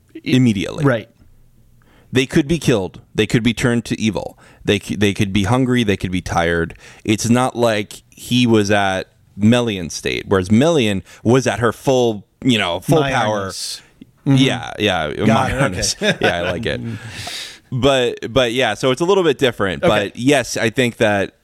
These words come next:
Speaker 2: he did succumb to those weaknesses,
Speaker 1: Mm-hmm.
Speaker 2: which is why he was forsaken the, the, the sort of blessing of the Valar eventually and, and cast from his position.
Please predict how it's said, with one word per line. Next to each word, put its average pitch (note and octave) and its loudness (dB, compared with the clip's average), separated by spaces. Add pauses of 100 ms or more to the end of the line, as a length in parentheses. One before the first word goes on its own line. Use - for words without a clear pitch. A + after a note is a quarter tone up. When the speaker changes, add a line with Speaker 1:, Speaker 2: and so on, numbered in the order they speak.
(160)
Speaker 2:
he C3 -4
did A#2 -2
succumb C#3+ -2
to A#2+ -4
those F2+ -2
weaknesses, C#2 -4
Speaker 1:
Mm-hmm. C#3+ 0 (140)
Speaker 2:
which A2+ 0
is G2+ 0
why G2+ 0
he G#2 -6
was F2+ 0 (640)
forsaken A2 0
the, F2+ 0
the, F#2+ 0
the F#2 -2
sort G#2 0
of F2 -4
blessing F2 -2
of F#2+ -4
the F2+ -2
Valar C2+ 0
eventually A#1 -6
and, E2+ -2
and D#2 -4
cast E2+ -6
from E2+ -4
his D2+ -4
position. - -4